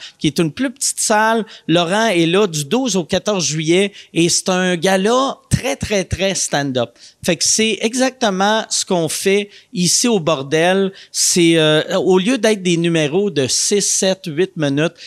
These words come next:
c'est des numéros de douze, quatorze minutes.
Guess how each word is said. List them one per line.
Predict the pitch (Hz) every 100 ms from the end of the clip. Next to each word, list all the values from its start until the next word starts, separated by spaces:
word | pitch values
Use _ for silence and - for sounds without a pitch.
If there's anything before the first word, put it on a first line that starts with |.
| -
c'est | - 165
des | 156
numéros | 151 156 156 143 180
de | 143 131
douze, | 117 175 170 -
quatorze | - 196 196 220 170
minutes. | 156 139 147 165